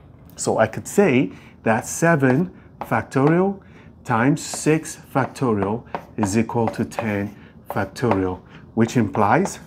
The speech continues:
seven equals m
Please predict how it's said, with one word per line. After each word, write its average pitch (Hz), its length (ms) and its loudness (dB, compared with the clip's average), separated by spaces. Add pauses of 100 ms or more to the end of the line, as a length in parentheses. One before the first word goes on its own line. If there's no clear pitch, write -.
(340)
seven 123 600 0 (400)
equals 98 440 -6
m 185 360 2